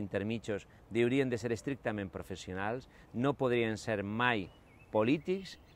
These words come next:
ni gestors en el sentit de que a soles pensaren en la idea del rendiment econòmic, no? Jo crec que tenim una oportunitat històrica i, a més, jo crec que els ciutadans i ciutadanes valencianes agrairan que fem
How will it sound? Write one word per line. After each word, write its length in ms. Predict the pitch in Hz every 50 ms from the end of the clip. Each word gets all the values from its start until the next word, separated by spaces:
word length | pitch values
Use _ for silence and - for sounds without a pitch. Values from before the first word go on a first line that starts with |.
| - -
ni 200 | 117 131 156 170
gestors 680 | - - 127 110 - - - - 131 139 147 160 - - - - - - -
en 100 | 117 127
el 140 | 135 147 131
sentit 460 | - 135 123 120 - - 135 143 131 117
de 100 | 139 135
que 120 | - 123
a 20 |
soles 400 | 107 - 123 123 131 127 - - - -
pensaren 640 | - 120 113 107 - - 127 123 127 131 135 139 - - - - - - -
en 100 | 113 113
la 60 | 113
idea 240 | 113 110 117 123 123
del 160 | 123 123 117
rendiment 540 | 107 107 110 110 107 101 104 107 113 113 101 -
econòmic, 520 | 107 - - 107 117 117 104 87 82 - - -
no? 120 | - - - - - - - - - -
Jo 140 | 113 113 101
crec 200 | 123 127 113 - -
que 140 | 131 123 117 113 - - - - -
tenim 300 | - 120 123 139 143 139 131
una 160 | 123 117 113
oportunitat 800 | 110 90 113 104 104 - 110 107 107 101 90 113 110 90 - -
històrica 640 | - 104 - - 110 117 117 120 104 - 135 131 - - - - -
i, 60 | 123 127
a 40 | 127 127 131
més, 180 | 143 156 170 131
jo 120 | 131 147 139
crec 220 | - 151 151 143 -
que 120 | - 135 117
els 80 | 107
ciutadans 600 | - - 113 95 - 110 113 123 131 139 147 - 123
i 60 | 120 101
ciutadanes 480 | 117 107 - 113 110 113 113 113 110
valencianes 540 | 110 110 107 104 101 - 120 120 127 117 -
agrairan 680 | - 113 104 92 101 98 98 98 101 104 120 139 156 160 156 - - - - - - - -
que 80 | 123 110
fem 380 | - - - - 139 135 127